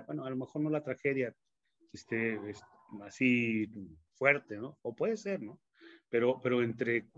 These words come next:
este, ese malestar que te provocan determinadas cosas y las, y los momentos de felicidad, ese, ese ir, ese discurrir entre ambos mundos en tu mente y en tu entorno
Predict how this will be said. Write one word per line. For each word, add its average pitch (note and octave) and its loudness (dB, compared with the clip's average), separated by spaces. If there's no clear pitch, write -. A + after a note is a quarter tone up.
este, A#2+ -2
ese C3 4
malestar B2 2
que A2+ 0
te - 2
provocan A#2 0
determinadas A#2 0
cosas G#2+ -4
y F#3+ 8
las, D#3 8
y C#3+ 0
los B2 4
momentos C3 4
de C3+ 4
felicidad, C3+ 2
ese, E3 6
ese D#3 4
ir, D#3 4
ese B2 2
discurrir C3 4
entre A2+ 0
ambos A#2 -4
mundos B2+ 8
en G#2 -8
tu G#2 -4
mente C3 4
y A#2 8
en A2 6
tu G#2 2
entorno A#2 2